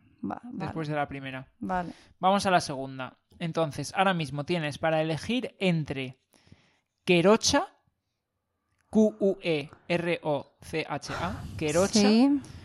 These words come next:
Speaker 2: o em-, o embroca, con acento
Speaker 1: No,
Speaker 2: en la
Speaker 1: eso
Speaker 2: E.
Speaker 1: me suena a algo de, mm, de tema de manualidad o de carpintería, nada. Yo la otra.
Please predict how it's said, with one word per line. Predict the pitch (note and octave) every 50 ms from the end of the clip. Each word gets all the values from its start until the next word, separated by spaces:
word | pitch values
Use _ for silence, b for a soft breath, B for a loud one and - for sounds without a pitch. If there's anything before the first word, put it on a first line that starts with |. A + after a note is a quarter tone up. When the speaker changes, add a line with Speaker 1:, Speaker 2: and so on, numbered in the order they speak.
| b b b b _ -
Speaker 2:
o | - G3+ A#3 C4+ D#4+ D#4+ - _ _ _ _ _ _ _ _ _ _ _ _ _ _ _ _ _ _ _ _ -
em-, | G3 G#3 G3+ G3+ - _
o | - F#3+ F3+ F3 - - _
embroca, | - A#3 A3+ G#3+ F#3 E3 D3+ C#3 - C#3 B2 B2 - _ _ _ _ _ _ _ _ _ _ _ _ _ _ _ _ _ -
con | - E3+
acento | G3 F#3+ F#3 E3+
Speaker 1:
No, | B2 D2+
Speaker 2:
en |
la | - F#3+
Speaker 1:
eso | F#3 - C4
Speaker 2:
E. | B3
Speaker 1:
me | A#3+ A#3
suena | - - A#3+ A#3 A#3+ B3+ C4+ C4+ B3+ A3+ G#3+ G#3
a | G#3
algo | G#3 A3 A3+ B3 B3+
de, | A#3 B3 A#3 A3 G#3 G3+ G3 F#3+ F#3 F#3 F#3 F3+ F3+ F3+ b b b b b b b b b b b b b _ _ _
mm, | - A3 A3 A3 G#3+ G#3+ G#3+ G#3 G#3 G#3 G#3 G3+ G3+ G3+ G3+ G3+ G3 G3 G3 G3
de | F#3+ F#3+
tema | F#3 G3+ G3+ G#3 G#3+ A3 A3+
de | A3+ A3
manualidad | G#3+ G3+ G3 F#3+ F#3+ F#3+ F#3 F3+ F3+ F3+ F#3+ G3+ G#3+ A3 A3+ A#3 A3+ A#3 A3+ -
o | A3
de | G3+ G3
carpintería, | - F#3+ F#3 F3 - G3 F#3 F3 - F#3 F3+ G3+ G#3+ A3+ A3 G#3+
nada. | G3 F#3+ F#3 F3+ F3+ F#3+
Yo | F#3+ G#3 A3
la | A3 A3+ G#3
otra. | F#3+ F#3 F#3 - F#3 F3 E3+ F3+